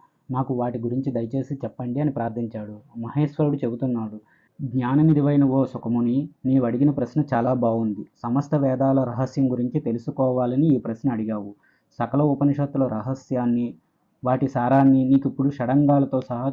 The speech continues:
చెబుతున్నాను, శ్రద్ధగా విను. నీవు ఆ ఉత్తమ తత్వం గురించి సంపూర్ణంగా తెలుసుకుంటే చాలు, నీకు మోక్షం తప్పకుండా లభిస్తుంది. దీనికి సందేహమే లేదు. అయితే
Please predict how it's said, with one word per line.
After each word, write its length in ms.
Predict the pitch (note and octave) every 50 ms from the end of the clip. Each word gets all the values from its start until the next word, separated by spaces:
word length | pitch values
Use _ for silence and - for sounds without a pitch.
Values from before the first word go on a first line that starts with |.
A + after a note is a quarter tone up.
| C3
చెబుతున్నాను, 540 | A#2+ A2 A#2 A2+ A#2+ A#2+ A#2+ A#2 A#2+ B2 C#3
శ్రద్ధగా 440 | C3+ - A#2+ A2+ A2 A#2+ A#2 B2+ C3
విను. 280 | B2+ A#2 A2+ A2 A2 G#2 - _ _ _ _ _ _ _ -
నీవు 460 | C3 C3 D3 D#3 C#3+ C3 C3+ C#3+ D3+ D3
ఆ 120 | C#3 C3 C3
ఉత్తమ 360 | B2 A#2+ - - D3+ D#3 D#3+
తత్వం 460 | D#3+ D#3 C#3+ - - C#3+ C#3+ C#3+ C3+
గురించి 480 | C3+ C#3 C#3 C#3 C#3 - C#3 C#3+ C#3+ C#3+
సంపూర్ణంగా 580 | - A#2+ A#2+ A#2 C3+ C#3+ C#3+ C#3+ C#3+ C#3+ C#3+
తెలుసుకుంటే 720 | C#3 - B2 A#2+ B2 - _ C#3 B2+ A#2+ A2 C3 C#3 C#3 C#3 -
చాలు, 280 | A2+ A2 A2 G#2 G2+ G2 _ _ _ _ _ -
నీకు 200 | C3+ D3 C#3+ C3+
మోక్షం 360 | B2 A#2+ B2 A#2+ - D#3+ D3+
తప్పకుండా 460 | C#3 C3 A2+ - - - C3+ C3 C#3+
లభిస్తుంది. 680 | C#3+ C3+ A#2 A2+ A#2+ A#2+ - - A#2+ A2 G#2 A2 G#2 - -
దీనికి 240 | B2 C3+ C#3 C#3+ C#3
సందేహమే 600 | D3+ - A#2+ A#2 A#2+ C#3 C#3 B2 C3+ C#3+ D3 D3 C#3+
లేదు. 360 | B2 A#2 A#2 A2 G#2+ G#2+ G#2+ - _ _ _ _ _
అయితే 440 | B2+ B2+ C3+ C3 C#3 C3+ C3+ C#3 C#3+